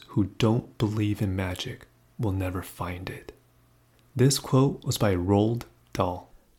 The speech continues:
Folks, I hope with today's topic and action steps, you gain a different perspective on how to create magic in your life.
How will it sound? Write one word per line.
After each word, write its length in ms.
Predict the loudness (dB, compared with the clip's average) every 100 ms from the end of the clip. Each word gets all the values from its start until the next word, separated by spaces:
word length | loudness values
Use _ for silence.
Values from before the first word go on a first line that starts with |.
| _ _ 4
Folks, 500 | 4 4 0 -4 -8 0
I 160 | 4 4
hope 420 | 4 4 4 4
with 180 | 2 2
today's 440 | 4 6 6 4
topic 580 | 0 -2 0 -2 -4 -4
and 240 | -4 -4
action 360 | -4 -6 -4 0
steps, 560 | 0 0 -2 -2 -4 -6 -20 -20 -20 -2
you 280 | 2 4 4
gain 500 | 4 4 6 4 0
a 80 | -6
different 400 | -4 -4 -2 -4
perspective 760 | 0 0 2 0 -2 -4 -6 -8 -6
on 60 | -2
how 80 | 0
to 80 |
create 400 | -2 -2 -4 -4
magic 680 | -4 0 0 0 -2 -4 -6 -6
in 100 | -4
your 140 | -4
life. 560 | -6 -8 -8 -12 -20